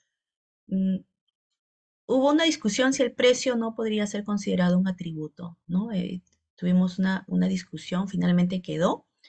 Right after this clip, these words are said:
Solamente les comento que no necesariamente porque cueste más barato va a ser tan, eh, tan innovador, ¿no? O sea, o sea, hubo una discusión, tiene que estar bien sustentado el tema del precio, ¿no?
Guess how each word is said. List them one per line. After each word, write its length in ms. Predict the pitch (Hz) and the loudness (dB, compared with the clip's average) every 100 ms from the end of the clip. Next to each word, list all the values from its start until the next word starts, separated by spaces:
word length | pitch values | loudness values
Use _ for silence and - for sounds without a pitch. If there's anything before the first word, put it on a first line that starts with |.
| - - - _ _ _ _ | -20 -20 -20 _ _ _ _
Solamente 540 | - 220 233 233 220 | -6 0 0 0 -2
les 160 | 233 214 | -4 -4
comento 640 | - 185 190 190 202 190 190 | 0 2 2 0 -2 -4 -4
que 360 | 165 160 - - | -6 -6 -10 -8
no 220 | 190 214 | 0 2
necesariamente 800 | 254 247 - 208 214 208 202 208 | 2 -2 -4 -2 0 0 -2 -6
porque 320 | - 185 151 | -10 -12 -10
cueste 340 | - 190 - | -4 -4 -2
más 280 | 196 190 190 | -2 0 0
barato 640 | 185 190 180 180 202 240 214 165 | 0 0 0 -2 -12 -12 -14 -12
va 60 | |
a 40 | 165 | -10
ser 400 | - 170 165 - _ _ - | -4 -2 -2 -8 _ _ -2
tan, 720 | 180 180 175 175 175 170 175 | 2 2 2 0 -2 -6 -12
eh, 320 | 160 160 156 _ _ _ _ _ _ _ | -14 -18 -20 _ _ _ _ _ _ _
tan 220 | - 175 | 0 4
innovador, 840 | 175 175 165 156 147 151 165 147 - | 4 2 0 -6 -8 -4 -4 -4 -8
¿no? 200 | 175 180 | -10 -10
O 40 | |
sea, 360 | 170 - - - _ _ _ _ - | -10 -12 -14 -18 _ _ _ _ -8
o 80 | |
sea, 160 | 180 165 | -2 2
hubo 140 | 202 | 2
una 160 | 214 220 | 4 4
discusión, 600 | 202 - 160 - 180 160 | 2 -2 -10 0 2 2
tiene 200 | 214 226 | -2 -6
que 60 | 214 | -4
estar 260 | 226 214 | -2 0
bien 240 | 202 269 277 | 0 0 -2
sustentado 640 | - - 175 160 180 160 | -6 -6 -4 -2 -2 -2
el 100 | 156 | -4
tema 260 | - 160 165 | -8 -8 -8
del 140 | 151 | -10
precio, 480 | - - 160 - - 180 | -12 -12 -10 -14 -18 -16
¿no? 140 | 208 | -16